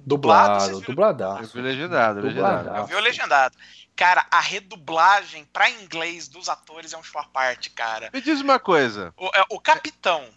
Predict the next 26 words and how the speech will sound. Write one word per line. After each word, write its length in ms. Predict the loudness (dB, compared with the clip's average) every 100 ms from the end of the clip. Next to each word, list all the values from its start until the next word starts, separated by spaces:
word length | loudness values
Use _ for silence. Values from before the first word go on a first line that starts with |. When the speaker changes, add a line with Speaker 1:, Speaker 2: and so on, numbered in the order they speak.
| _
Speaker 1:
a, 200 | -8 -6
o 20 |
capitão 420 | -6 -6 -6 -6
do, 220 | -4 -4
do 80 | -4
exército, 560 | -2 0 0 0 -6 -12 -18 -20 -2
a, 280 | 2 4 4
a 20 |
senhora 400 | 4 2 0 -2
Tanaka 640 | 0 0 2 2 0 -2 -8
e, 160 | -8 -10
e 80 | -8
os 140 | -8
moleque, 540 | -8 -6 2 2 2 -2
cara, 340 | 2 2 2 -4 -12 -4
você 140 | -2
vê 160 | 0 0
que 80 | 0
eles 160 | 0
<laughs> 80 | 0 -2
tão 80 | -4
falando 640 | 0 2 2 2 2 0 0
uma 180 | 0
coisa 640 | 0 -6 -2 0 -2 -8 -12 -8 -10 -8
e 60 | -6
o 120 | -2